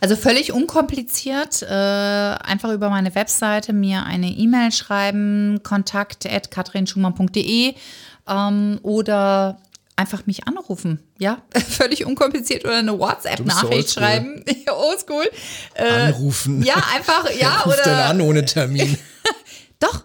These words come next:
Speaker 1: tatsächlich geht das bei mir unter null eins sieben zwei acht vier vier neun drei zwei sechs. Einfach schreiben, sagen, hier, ich brauche deine Unterstützung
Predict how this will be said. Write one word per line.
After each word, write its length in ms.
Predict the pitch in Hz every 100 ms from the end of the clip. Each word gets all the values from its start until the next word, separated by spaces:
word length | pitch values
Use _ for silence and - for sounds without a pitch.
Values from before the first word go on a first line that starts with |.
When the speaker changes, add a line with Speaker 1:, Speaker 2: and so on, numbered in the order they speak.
| -
Speaker 1:
tatsächlich 540 | 285 285 311 - 247
geht 180 | 240 233
das 140 | 302
bei 100 | -
mir 460 | 277 294 302 339 -
unter 240 | 247 247 254
null 200 | 240 247
eins 200 | 233 233
sieben 180 | 226
zwei 380 | 226 - 220 240
acht 180 | 220 -
vier 160 | - 226
vier 240 | - 220
neun 200 | 208 196
drei 160 | 190 196
zwei 240 | - 180
sechs. 400 | 185 262 - - - - -
Einfach 280 | 233 233 220
schreiben, 680 | - 185 220 233 240 240 233
sagen, 380 | 220 214 220 214
hier, 260 | 226 240
ich 140 | 202 -
brauche 260 | 202 240
deine 240 | - 226 226
Unterstützung 760 | 196 208 - 208 - 208 208